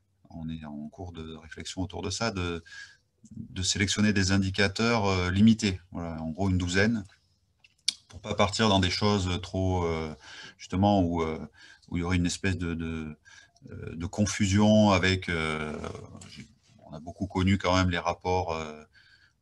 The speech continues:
qui, avec soixante-douze indicateurs, à la fin, une fois que vous avez lu la, la, les, les cinq ou six premiers, vous arrêtez assez vite de lire les autres. Donc nous, c'est douze indicateurs, euh, sur, euh, nos trois impacts, hein, que j'ai évoqués tout à l'heure, croisés avec toutes nos parties prenantes. En gros, une matrice, euh,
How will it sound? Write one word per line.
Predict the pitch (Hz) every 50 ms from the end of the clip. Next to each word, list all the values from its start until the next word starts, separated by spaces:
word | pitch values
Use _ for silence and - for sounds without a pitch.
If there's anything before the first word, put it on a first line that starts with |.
| _ _ _ - 73 - 78 _ -
qui, | - - 76 78
avec | 80 82 82
soixante-douze | - - - 90 - - 87 85 85 90 87
indicateurs, | 87 85 82 78 - 85 82 - - 101 101 95 90
à | 85
la | 80 80
fin, | 78 - - 95 98 92
une | 82 80
fois | - - 90
que | 85
vous | 82 80
avez | 85 80 82
lu | 82 85 87 80
la, | 82 80 80 80
la, | 76 80 78 78 76 76
les, | 73 78 78 76
les | 73 78 78 78 78
cinq | 78 - - 90 87 - -
ou |
six | 80 - - 95
premiers, | - - 95 90 92 104 104
vous | 101 87 80
arrêtez | 82 80 82 80 - 85
assez | 85 82 82 - - 87
vite | 90 92
de | 90 87
lire | 82 85 85 80
les | 82 87
autres. | 95 113 117 - - - _ - - - - - - - - - - _
Donc | - 90 82
nous, | 98 113
c'est | 104 - 98
douze | 92 104 117 113
indicateurs, | 113 107 104 98 - 98 98 98 - 107 113 117 123 135 127 120 - _ _ -
euh, | 90 87 85 82 82 82 80 78 78 80 - - - - _ _ _ _ _ - -
sur, | - - - - 92 90 85 82
euh, | 82 78 80 82
nos | 85 87 90
trois | 95 - - 101 98 92 92
impacts, | 92 92 98 107 117 - -
hein, | 107 107 104 -
que | 92
j'ai | 85 87 87
évoqués | 85 80 85 82 - 90
tout | - - -
à | - 85
l'heure, | 82 95 107 117 117 113 - - - - _
croisés | - - - 95 92 87 92 104
avec | 110 101 95 92
toutes | - - 101 98
nos | 101 95
parties | 92 92 92 - - -
prenantes. | - - 98 92 87 80 - - _
En | - - 80
gros, | 76 78 95 101
une | 101 92
matrice, | 87 - - - - 98 92 92 -
euh, | 85 82